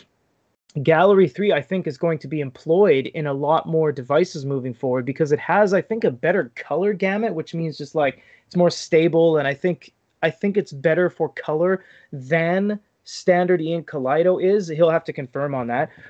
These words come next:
We also saw some stuff on Spectra for, um, display purposes. So, like, you know, when you go to your coffee shop, uh, they'll have, like, a Spectra board, and you can get these really huge panels, forty-seven inches. The thing about Spectra is that it does this dithering thing, and there's only a few colors, like,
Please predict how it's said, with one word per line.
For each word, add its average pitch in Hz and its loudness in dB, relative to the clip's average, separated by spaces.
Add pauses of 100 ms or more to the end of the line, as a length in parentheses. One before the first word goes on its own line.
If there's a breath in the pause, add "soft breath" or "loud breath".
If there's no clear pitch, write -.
We 185 6
also 226 4
saw 214 4
some 208 0
stuff - -2
on 151 -2
Spectra - -2
for, 143 -2
um, 127 -6
display 180 2
purposes. 113 -6
So, 127 -8
like, 113 -6 (300 soft breath)
you 135 -8
know, 135 -6
when 139 -6
you 143 -8
go 156 2
to 143 0
your 120 -4
coffee 147 0
shop, 127 -4 (100)
uh, 127 -6
they'll 123 0
have, 123 -4
like, 127 -4
a 120 -10
Spectra 135 -6
board, 120 -2
and 147 -6
you 196 2
can 202 4
get 175 4
these 127 -8
really 151 2
huge 139 -8
panels, 135 -2
forty-seven 147 -2
inches. 131 -6 (540 loud breath)
The 190 2
thing 277 2
about 240 4
Spectra 240 0
is 127 -2
that 131 -2
it 139 -6
does 208 2
this 180 0
dithering 170 0
thing, 120 -10
and 127 -12
there's 143 -10
only 233 -2
a 196 -2
few 190 -2
colors, 147 -4
like, - -6